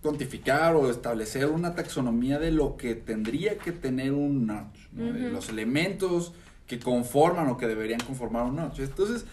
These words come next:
Speaker 1: digamos, es interesante porque esta si-, sección casi final del, del libro lo que
Speaker 2: Wow.
Speaker 1: tiene son cosas donde ya abordas el, la estructura y un poquito este proceso que, que, que hemos estado hablando los últimos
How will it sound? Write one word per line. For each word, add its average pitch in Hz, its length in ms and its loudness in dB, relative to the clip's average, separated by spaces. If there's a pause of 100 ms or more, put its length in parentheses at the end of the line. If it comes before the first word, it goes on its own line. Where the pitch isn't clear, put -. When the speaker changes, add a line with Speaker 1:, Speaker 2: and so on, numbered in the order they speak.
(300)
Speaker 1:
digamos, 214 280 4
es 240 100 2
interesante 220 500 2
porque 170 220 -4
esta 233 220 -2 (240)
si-, 156 400 -6
sección 170 600 0
casi 165 500 -2 (140)
final 123 480 2
del, 143 360 2 (380)
del 131 200 2
libro 170 280 4
lo 147 140 4
que - 100 -4
Speaker 2:
Wow. 185 100 -2
Speaker 1:
tiene 202 340 6
son 160 440 0 (320)
cosas 190 400 6
donde 147 300 4
ya 160 120 6
abordas 165 680 4
el, 135 400 0
la 151 140 -2
estructura 196 680 0
y 196 80 0
un 208 60 -4
poquito 226 360 -6
este 214 180 0
proceso 165 560 -2
que, 135 340 -2 (460)
que, 147 640 4
que 185 80 2
hemos 202 200 0
estado 180 240 0
hablando 175 320 4
los 151 180 2
últimos 156 680 -2